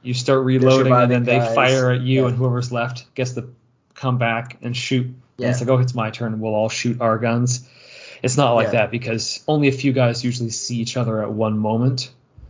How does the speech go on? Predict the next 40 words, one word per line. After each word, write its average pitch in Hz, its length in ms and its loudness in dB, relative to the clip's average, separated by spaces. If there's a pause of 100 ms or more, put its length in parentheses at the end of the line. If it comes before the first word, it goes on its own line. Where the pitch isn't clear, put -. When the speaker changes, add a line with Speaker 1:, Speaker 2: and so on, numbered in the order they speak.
(240)
Speaker 1:
'cause 123 160 2
how 120 120 0
you're, 101 260 -4
like, 107 160 -6
crawling 104 500 -2
through 104 460 -2 (300)
more 107 260 0
dense 101 280 -4
terrain, 101 220 -4
Speaker 2:
Yeah. 101 120 -2
Speaker 1:
which - 260 -10 (540)
if 131 100 0
you 147 60 4
build 151 180 6
the 123 60 4
board 127 240 6
Speaker 2:
Yeah, 113 60 -2
Speaker 1:
right, 113 60 0
Speaker 2:
there's 131 100 0
Speaker 1:
that's 123 180 -2
how 117 80 -2
it 107 60 -6
should - 180 -12
go. 110 240 -8 (960)
Speaker 2:
And 135 120 -6
there's 135 200 2
a 123 40 -4
bunch 131 220 0
of 120 80 -6
abilities 110 560 -2
that 110 140 0
allow 104 280 0
you 107 200 0 (160)
to 101 240 0
mitigate, 98 560 -2 (340)
uh, 95 220 -6
those 101 200 -6
kind 92 200 -8
of 85 60 -12
things. - 540 -12